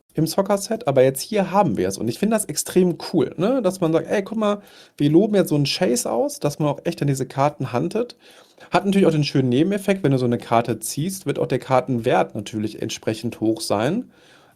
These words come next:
Ähm, und auch dann für Sammler nicht uninteressant. Also ich finde, das ist eine schöne, schöne Idee,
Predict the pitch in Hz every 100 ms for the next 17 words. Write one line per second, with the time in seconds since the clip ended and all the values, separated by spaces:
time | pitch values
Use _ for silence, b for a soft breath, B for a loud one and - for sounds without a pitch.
0 | - 131 131 135 135 - 139 135 - 135
1 | 123 110 101 131 147 151 - 240 190 98
2 | 190 - - - 202 - - 170 180 175
3 | 170 135 143 151 139 - 143 143 139 135
4 | - 131 131 110 113 - 233